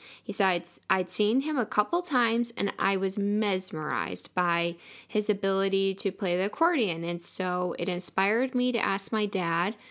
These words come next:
for an accordion, and he bought me one." And I loved it 'cause he was like, "Good, good for my dad to buy me accordion." Like, you could tell he was just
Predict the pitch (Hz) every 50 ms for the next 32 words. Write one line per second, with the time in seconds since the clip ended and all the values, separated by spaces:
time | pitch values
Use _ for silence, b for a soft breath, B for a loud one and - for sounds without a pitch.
0 | B B B B B B B B B _ - - - 208 220 247 277 277 262 233
1 | - - 208 190 185 180 185 185 185 190 202 226 262 277 - - - _ _ 185
2 | 180 175 175 175 180 - 254 269 262 - 208 226 - - 180 202 190 185 180 180
3 | 175 170 - 214 233 240 240 220 226 208 175 156 - - - - - 202 196 -
4 | 202 190 180 - - 190 180 - - _ _ _ - - B B B B B B
5 | B B B B B _ _ _ _ _ _ _ - - 370 480 466 - - -
6 | _ - - 508 508 - - 285 247 226 220 208 196 - 170 147 151 156 156 -
7 | 165 170 - 180 202 233 240 233 214 214 202 175 - - - 147 151 135 113 -
8 | - - - - 165 - - 233 - B B B B B B 294 294 381 370 359
9 | - 403 370 349 330 302 302 302 277 262 254 - - 240 240 - -